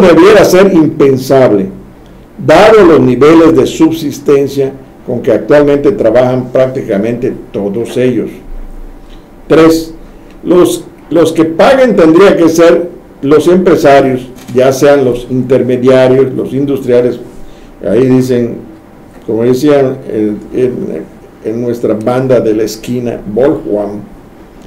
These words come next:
los que le dan valor agregado a los productos primarios, o a los dueños de los grandes centros de comercio y distribución.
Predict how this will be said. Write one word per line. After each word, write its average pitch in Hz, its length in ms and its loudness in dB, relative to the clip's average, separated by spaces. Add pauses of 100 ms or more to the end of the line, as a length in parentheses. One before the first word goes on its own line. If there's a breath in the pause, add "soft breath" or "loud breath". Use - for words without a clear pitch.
(340 loud breath)
los 147 220 0
que 151 120 0
le 143 140 2
dan 170 420 2
valor 139 400 4
agregado 135 720 4
a - 20 4
los 117 160 0
productos 113 460 -4
primarios, 117 800 -4 (720)
o 170 80 0
a 190 180 6
los 180 200 4
dueños 220 380 4
de 156 100 4
los 135 160 0
grandes 139 360 0
centros 131 600 -2
de 101 140 -6
comercio 127 520 0
y 113 40 -6
distribución. 131 840 -4